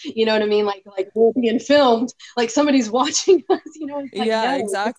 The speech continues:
Speaker 1: get
Speaker 2: exactly.
Speaker 1: connected
Speaker 2: It's like,
Speaker 1: to
Speaker 2: what
Speaker 1: that
Speaker 2: about the
Speaker 1: person.
Speaker 2: passion? What about
Speaker 1: Yeah.
Speaker 2: that, like, genuine, like, authentic level connection with a human? Because, like, in my
Speaker 1: Yeah.
Speaker 2: experience, like, the best sex I've had have been with people that have,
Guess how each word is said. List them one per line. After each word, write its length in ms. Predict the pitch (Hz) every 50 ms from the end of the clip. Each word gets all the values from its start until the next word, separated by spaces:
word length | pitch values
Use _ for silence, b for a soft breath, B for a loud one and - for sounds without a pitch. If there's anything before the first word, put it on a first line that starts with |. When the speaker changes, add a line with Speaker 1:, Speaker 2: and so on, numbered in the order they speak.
| 208
Speaker 1:
get 100 | 185 185
Speaker 2:
exactly. 80 | 180 175
Speaker 1:
connected 360 | 359 285 240 226 226 233 277
Speaker 2:
It's 120 | - 233 -
like, 160 | 269 262 247
Speaker 1:
to 40 | 226
Speaker 2:
what 120 | 233 240 208
Speaker 1:
that 120 | - 311
Speaker 2:
about 120 | 311 226 214
the 100 | 226 262 -
Speaker 1:
person. 0 | -
Speaker 2:
passion? 920 | 339 277 220 226 247 285 330 - - - 233 202 190 185 180 175 180 185 190
What 180 | 190 202 226
about 340 | 240 220 254 247 247 247 277
Speaker 1:
Yeah. 60 | 320
Speaker 2:
that, 220 | 349 359 370 320 285
like, 280 | 220 202 220 - - _ _ 185 202
genuine, 720 | 214 - 233 202 208 226 240 240 240 233 226 220 214 208 208
like, 260 | 202 190 185 185 -
authentic 680 | - 185 214 - - - 180 180 196 226 - - - _ _ _ _ _ _ _ _ _ _ _ -
level 380 | 208 202 202 196 196 202 202 214
connection 300 | _ - 190 190 202 196 _ _ _ _ _ -
with 140 | - 247 190
a 120 | 196 180 202
human? 400 | 185 180 180 175 165 170 175 175
Because, 380 | 185 185 - 202 190 196 190
like, 220 | 196 190 196 196 196
in 200 | 196 196 170 160
my 160 | 151 170 190 220 247 233 - - -
Speaker 1:
Yeah. 520 | 254 254 262 262 262 269 277 277 285 285
Speaker 2:
experience, 120 | 269 - - _ B B B B B
like, 400 | B 175 190 196 196 190 185 - _ _ _ _ _ _ _ _
the 160 | - 190 214
best 300 | 190 202 180 220 233 -
sex 240 | 240 226 226 - -
I've 140 | 220 208 202
had 340 | 185 185 185 220 226 202 185
have 160 | 202 185 185
been 320 | 185 185 185 185 190 170 - _ _ -
with 240 | 180 175 208 196 196 _ _ _ -
people 260 | 214 202 170 196 202 190
that 140 | 202 190
have, 160 | 185 185 190